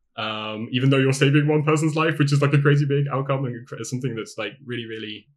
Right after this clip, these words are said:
really, really honorable. But there's a high probability of that thing occurring,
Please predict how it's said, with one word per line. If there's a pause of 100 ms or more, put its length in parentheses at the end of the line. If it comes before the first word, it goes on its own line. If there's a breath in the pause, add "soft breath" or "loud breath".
(100)
really,
really (640)
honorable. (580 loud breath)
But
there's
a
high
probability
of (240)
that
thing
occurring,